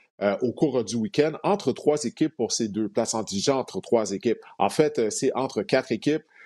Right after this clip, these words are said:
Les Steelers, les Raiders, les Chargers et les Colts se battent pour les sixième et septième positions. Alors, euh, les Steelers de Pittsburgh, eux, euh, ils vont affronter, euh, les Ravens de Baltimore. Les Ravens, il semble qu'ils sont encore une fois privés,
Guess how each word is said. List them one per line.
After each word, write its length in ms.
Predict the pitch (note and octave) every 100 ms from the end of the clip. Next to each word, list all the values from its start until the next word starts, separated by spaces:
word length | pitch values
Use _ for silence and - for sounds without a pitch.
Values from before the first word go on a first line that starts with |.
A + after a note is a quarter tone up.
| _
Les 120 | G#2
Steelers, 680 | - - D#3+ D3 D#3+ C#3 F#2+
les 80 | G2+
Raiders, 480 | A2+ C3 B2 C#3+ B2
les 140 | G2 G2
Chargers 500 | A#2 A2+ A2+ C#3+ C#3 -
et 160 | B2+ B2+
les 180 | G2+
Colts 320 | G2+ D#3 D3+ G#2
se 320 | A2 G2 A2+
battent 340 | F#2 B2 C3 - - _ _
pour 240 | D#3+ D3+ C3
les 120 | A#2
sixième 580 | - - B2 C3 C#3 C3 -
et 100 | D3
septième 760 | D#3 - A2+ - C3+ C3+ A#2+ G#2+ G2
positions. 640 | B2+ B2 G#2 - B2 C#3+ - _ _ _ _ _ _ _ -
Alors, 360 | B2 C3+ A#2+
euh, 100 | A2+
les 320 | G#2 A2+ D#3 D#3 _ -
Steelers 500 | - D3 D#3+ E3+ B2
de 120 | B2
Pittsburgh, 480 | F#3+ A2+ F#2 C#3+ C3 -
eux, 180 | C#3+ - - _
euh, 360 | G2+ G#2 G#2 G#2+ A2
ils 140 | G#2+
vont 180 | G#2 F3+
affronter, 520 | G3 C3 A#2 E3 C#3
euh, 60 | G2
les 180 | F#2+ C#3+
Ravens 500 | C#3 A2+ A2 C3+ A2+
de 260 | G2+ A2+
Baltimore. 600 | A#2 B2+ A#2 G#2 G#2 B2+
Les 140 | A#2 F#2+
Ravens, 380 | G2+ G2 B2+
il 80 | G#2
semble 220 | - A#2+
qu'ils 120 | G#2 -
sont 120 | G2
encore 260 | E2+ B2+
une 60 | B2
fois 220 | - B2
privés, 380 | - G#2 A#2 B2